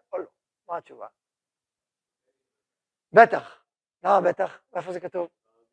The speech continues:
שקר תרחק, אומר חזקיה, מה זאת אומרת? כתוב מפורש שמדבר שקר תרחק.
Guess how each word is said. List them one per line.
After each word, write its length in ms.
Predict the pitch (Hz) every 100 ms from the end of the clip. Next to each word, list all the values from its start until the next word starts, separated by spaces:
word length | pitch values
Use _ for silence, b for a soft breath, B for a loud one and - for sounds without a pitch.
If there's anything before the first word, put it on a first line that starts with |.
| _ _ _ _ _ _ _ _ _ _
שקר 200 | 208 208
תרחק, 320 | 240 233 285 254
אומר 200 | 214 226
חזקיה, 320 | 214 - 220 196
מה 140 | 226
זאת 100 | 226
אומרת? 220 | 262 247
כתוב 240 | 202 233 233
מפורש 340 | 180 262 247
שמדבר 540 | 208 190 180 190 180 185 _
שקר 340 | - 180 170
תרחק. 360 | 165 196 277